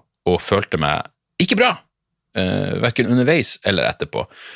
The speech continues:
Og nå på, så har jeg bestemt at som blandevann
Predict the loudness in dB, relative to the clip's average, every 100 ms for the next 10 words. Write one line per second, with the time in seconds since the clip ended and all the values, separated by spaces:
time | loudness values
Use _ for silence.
0 | -18 -2 4 6 6 4 2 0 -2 0
1 | 0 0 0 -2 -4 -2 2 2 2 2
2 | 0 -2